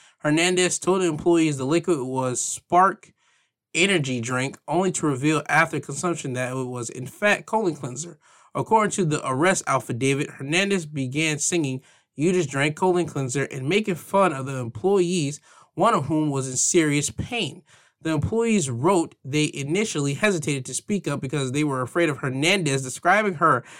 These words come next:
as a bully. Hernandez handed in her resignation shortly after the incident on May third,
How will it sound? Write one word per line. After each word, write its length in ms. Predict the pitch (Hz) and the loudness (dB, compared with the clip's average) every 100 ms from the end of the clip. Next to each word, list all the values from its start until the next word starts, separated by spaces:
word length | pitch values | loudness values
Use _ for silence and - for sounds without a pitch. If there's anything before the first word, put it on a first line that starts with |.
| - | -10
as 280 | - 151 143 | 2 2 4
a 100 | 135 | -2
bully. 640 | 117 113 165 208 123 - _ _ _ _ | -4 2 4 6 4 -6 _ _ _ _
Hernandez 560 | - 196 233 277 247 214 | 0 2 4 4 2 0
handed 440 | - 220 233 220 | -2 0 2 2
in 120 | 190 185 | 2 2
her 120 | 175 | 4
resignation 560 | 175 175 170 165 156 | 4 2 2 0 -4
shortly 360 | 143 214 214 202 - | -6 0 2 0 0
after 320 | 160 170 156 | -2 0 -2
the 140 | 147 | -2
incident 360 | 151 151 151 120 | -2 -4 -4 -6
on 220 | 127 127 | -6 -4
May 260 | 151 214 294 | -2 0 -2
third, 440 | - 147 120 - | 0 2 2 0